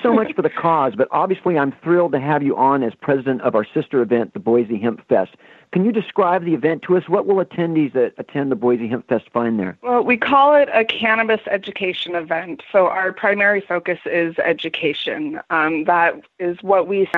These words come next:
Speaker 2: all my years of activism in Idaho, what we see is the need for education and the need to change the stigma so that people will,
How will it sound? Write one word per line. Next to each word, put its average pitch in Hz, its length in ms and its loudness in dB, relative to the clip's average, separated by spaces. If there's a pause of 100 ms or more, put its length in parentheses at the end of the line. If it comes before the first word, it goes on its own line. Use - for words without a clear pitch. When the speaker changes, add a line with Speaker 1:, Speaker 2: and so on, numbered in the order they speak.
(160)
Speaker 2:
all 170 100 2
my 170 220 -2
years 175 580 0
of 165 260 0 (760)
activism 196 580 -2
in 185 80 0
Idaho, 170 640 0
what 170 220 0
we 175 260 -2
see 170 180 -4
is 165 120 -2 (160)
the 180 140 2
need 208 380 2
for 160 120 0
education 156 800 -2
and 156 180 -8
the 151 220 -2
need 185 300 -4
to 165 80 -2
change 170 360 -4
the 165 100 -4 (120)
stigma 175 580 2 (680)
so 208 80 6
that 196 160 2
people 208 280 4
will, 190 360 4